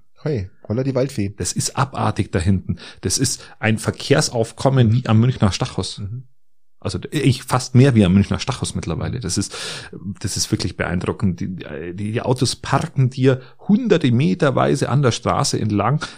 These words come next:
Speaker 2: Alle Parkplätze sind voll von München, von Kaufbeuern, von Füssen,
Speaker 1: O R L
Speaker 2: von
Speaker 1: hab ich gesehen,
Speaker 2: Augsburg.
Speaker 1: F F B.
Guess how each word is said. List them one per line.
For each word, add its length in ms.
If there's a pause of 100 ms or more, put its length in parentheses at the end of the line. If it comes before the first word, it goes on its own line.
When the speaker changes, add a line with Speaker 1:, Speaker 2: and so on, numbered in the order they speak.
Speaker 2:
Alle 200
Parkplätze 520
sind 200
voll 280
von 220
München, 360
von 160
Kaufbeuern, 680
von 280 (340)
Füssen, 400
Speaker 1:
O 60
R 80
L 40
Speaker 2:
von 320
Speaker 1:
hab 100
ich 80
gesehen, 180
Speaker 2:
Augsburg. 640
Speaker 1:
F 20
F 100
B. 180